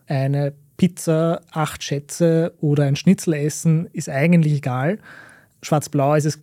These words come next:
offenbar nicht egal. Rechtlich ist die aktuelle Einschätzung von den Expertinnen und Experten, dass man das schon machen kann, dass das keine Diskriminierung von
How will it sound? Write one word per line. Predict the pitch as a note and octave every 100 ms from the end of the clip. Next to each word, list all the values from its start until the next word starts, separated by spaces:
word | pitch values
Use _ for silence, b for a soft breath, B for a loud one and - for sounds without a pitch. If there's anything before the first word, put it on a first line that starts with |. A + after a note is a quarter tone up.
| -
offenbar | D#3 - C#3+ C3+
nicht | E3 -
egal. | F#3+ C#3+ C3 C#3+ F#3+ B B B B -
Rechtlich | F3 C#3+ F3+ - F3+ F#3+ F#3+ - - -
ist | F#3 -
die | E3+ D#3
aktuelle | D#3+ - F3+ D#3+
Einschätzung | C#3+ C#3 E3+ E3+ E3 E3+
von | D3+ D#3
den | D3
Expertinnen | C#3+ - C#3 C#3 D#3+ D#3
und | D3+
Experten, | D3+ - C#3 C#3+ D#3 D3+ D3+ B B B -
dass | D3+
man | E3+
das | D#3+ -
schon | D#3+
machen | C#3 C#3 - F#3+
kann, | - D#3 F3+ G#3
dass | -
das | D#3 -
keine | D#3+ D3+ D#3 D#3
Diskriminierung | D3+ E3 - D3+ D3+ E3+ E3+ E3+
von | - D3 D3 D3